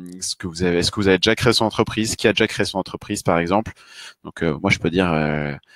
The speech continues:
entreprise créée de mon côté, euh, Néo Camino.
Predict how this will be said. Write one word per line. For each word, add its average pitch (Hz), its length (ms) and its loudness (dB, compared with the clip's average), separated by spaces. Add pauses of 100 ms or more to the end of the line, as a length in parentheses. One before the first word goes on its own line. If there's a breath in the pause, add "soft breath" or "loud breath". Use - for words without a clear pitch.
(320 loud breath)
entreprise - 520 -12 (100)
créée 87 380 2 (880)
de 80 100 -8
mon 76 140 -14
côté, 95 500 2 (1300)
euh, 69 320 -10
Néo 67 260 -8
Camino. 113 840 6